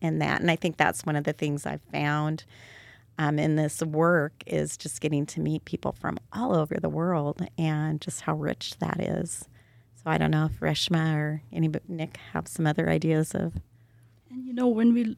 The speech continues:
Speaker 2: look at changes, I think we have to look at a global picture, change not just, you know, in welcoming people who are different p-, from us, but changes, you know, within our day-to-day lives, within our own cities.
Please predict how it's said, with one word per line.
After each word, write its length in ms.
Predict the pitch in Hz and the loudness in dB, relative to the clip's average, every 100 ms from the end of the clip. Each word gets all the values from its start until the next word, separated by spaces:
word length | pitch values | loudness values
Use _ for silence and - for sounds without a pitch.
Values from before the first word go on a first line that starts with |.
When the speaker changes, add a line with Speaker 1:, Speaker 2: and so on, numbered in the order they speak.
| - | -6
Speaker 2:
look 320 | 208 220 - | -2 -2 -2
at 120 | 202 | -8
changes, 720 | - 185 185 190 226 - - - _ _ - | -2 2 2 0 -4 -8 -14 -18 _ _ -20
I 40 | 190 | -20
think 260 | - 214 | -18 -12
we 60 | 208 | -8
have 140 | 202 - | -8 -4
to 100 | 196 | 0
look 200 | 196 202 | 0 0
at 120 | 185 | 2
a 240 | 185 180 - | 2 0 0
global 300 | 196 190 214 | 2 2 2
picture, 400 | 202 - 180 180 | -2 -4 -4 -2
change 300 | - 220 226 | 0 2 2
not 260 | 202 208 | 2 -2
just, 380 | 196 196 - - | 0 -2 -2 -8
you 80 | 208 | -4
know, 120 | 196 | -2
in 160 | 190 185 | 0 2
welcoming 500 | 185 185 202 185 180 | 0 0 2 4 2
people 420 | - 175 190 202 - - _ _ - | -4 -12 -14 -18 -20 -20 _ _ -4
who 100 | 202 | -2
are 60 | |
different 420 | 175 175 - 220 | 0 -2 0 -2
p-, 140 | - 339 - | -2 -12 -4
from 220 | 220 214 | 0 2
us, 320 | 220 247 - - - _ _ - | 0 -4 -10 -14 -20 _ _ -8
but 160 | 269 | -8
changes, 520 | - - 302 311 262 240 | -4 4 6 6 4 2
you 80 | |
know, 140 | 240 220 | 2 2
within 260 | 208 220 214 | 2 2 2
our 220 | 202 190 | 0 -2
day-to-day 420 | 196 196 190 190 | -2 -2 -2 -2
lives, 480 | 175 175 180 165 - | -2 -4 -6 -8 -6
within 260 | 190 190 | -2 0
our 160 | 185 185 | 2 0
own 180 | 190 185 | 0 0
cities. 540 | 180 233 - 185 - | -2 -6 -6 -10 -12